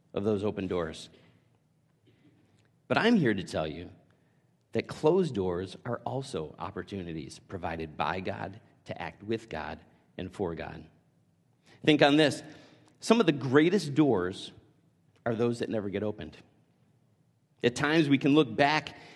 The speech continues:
at the results of these closed doors and be incredibly thankful for the results of their closing. But we are human, and most of the time we, we run up into a closed door and we get mad. You know, "Why,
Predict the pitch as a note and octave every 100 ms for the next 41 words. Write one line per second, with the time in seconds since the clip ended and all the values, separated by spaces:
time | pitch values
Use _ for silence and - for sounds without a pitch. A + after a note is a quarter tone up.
0 | - - C3 C#3 C#3 C3+ A2 C#3+ D#3+ -
1 | C3 B2+ C3+ B2 - D3+ C#3+ A#2 D3 C#3+
2 | A#2+ A#2 - - - C3+ D3 C#3 - E3+
3 | F3 E3+ D3 - C#3+ C#3+ G2+ D2 - _
4 | _ _ _ _ _ _ _ _ _ A#2
5 | G#2 G#2+ G2 G#2+ G#2 F#2 F#2 A2 G#2 F2
6 | E2 E2+ _ _ _ _ _ _ _ _
7 | _ - _ - A2 - B2+ B2 C3 D#3+
8 | - E3+ C#3 D3+ F#3 - - B2 D3 E3+
9 | C#3 B2+ C#3+ D3+ C#3 B2 C3 B2+ B2+ E3+
10 | F3+ - - E3+ C#3+ C#3+ E3+ D#3 C#3 C#3+
11 | C#3 A#2 - - - C3+ B2+ - A2+ D3
12 | C#3 - - - _ _ _ _ _ _
13 | _ _ _ _ _ _ _ B2 A2+ A#2
14 | -